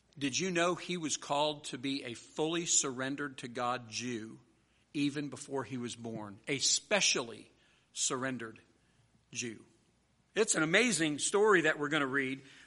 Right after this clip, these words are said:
So let's pray that as we make our way through this, we'll not just be reminded about Samson's sins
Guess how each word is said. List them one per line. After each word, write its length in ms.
So 180
let's 220
pray 260
that 140
as 120
we 100
make 240
our 120
way 160
through 320
this, 280
we'll 120
not 220
just 180
be 120
reminded 440
about 220
Samson's 800
sins 540